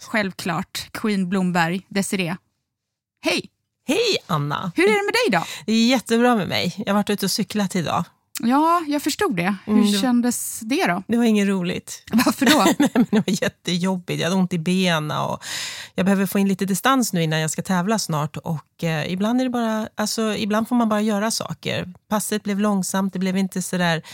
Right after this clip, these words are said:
Speaker 2: som man har tänkt sig, men jag har gjort det. Och man kan inte ha bra pass om man inte ibland har dåliga pass, tänker
Speaker 1: Så
Speaker 2: jag.
Speaker 1: är det ju.
Speaker 2: Mm.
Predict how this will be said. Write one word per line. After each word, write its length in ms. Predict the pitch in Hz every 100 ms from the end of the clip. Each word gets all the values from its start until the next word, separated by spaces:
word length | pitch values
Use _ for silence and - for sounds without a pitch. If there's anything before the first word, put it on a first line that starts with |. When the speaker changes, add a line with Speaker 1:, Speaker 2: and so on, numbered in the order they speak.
| - - - _
Speaker 2:
som 140 | -
man 140 | 185 185
har 60 |
tänkt 340 | 180 175 170 -
sig, 340 | - 180 175
men 360 | 170 180 175 175
jag 80 | 175
har 100 | 175
gjort 300 | 139 147 _
det. 180 | 262 392 - - -
Och 280 | 185 180 175 -
man 120 | 185
kan 100 | 185
inte 160 | 196 190
ha 80 | 208
bra 180 | 196 208
pass 400 | 190 175 - -
om 120 | 170
man 140 | 170
inte 200 | 160 -
ibland 260 | 165 156 156
har 60 | 160
dåliga 260 | 175 254
pass, 320 | - - - - _ _ _ _
tänker 120 | 160
Speaker 1:
Så 60 | 202
Speaker 2:
jag. 120 | 208
Speaker 1:
är 160 | 220 240
det 60 |
ju. 100 | 202 175 _
Speaker 2:
Mm. 160 | 185 214